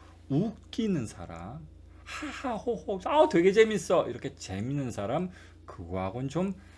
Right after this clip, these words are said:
많이 틀리다라는 걸 이해하셔야 됩니다. 그럼 뭐가 틀릴까? 어,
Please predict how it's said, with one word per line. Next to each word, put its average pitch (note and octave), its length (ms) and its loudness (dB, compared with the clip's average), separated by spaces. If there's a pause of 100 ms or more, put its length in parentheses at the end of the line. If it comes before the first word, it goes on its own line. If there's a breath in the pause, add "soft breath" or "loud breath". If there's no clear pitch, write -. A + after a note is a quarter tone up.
(220 soft breath)
많이 - 840 -14 (160)
틀리다라는 F#2 1200 -4
걸 F#2 140 -6
이해하셔야 E2 500 -10
됩니다. - 140 -20 (3000 soft breath)
그럼 G3+ 240 2
뭐가 F#3+ 360 4
틀릴까? A#2+ 340 -4
어, F#3 80 -6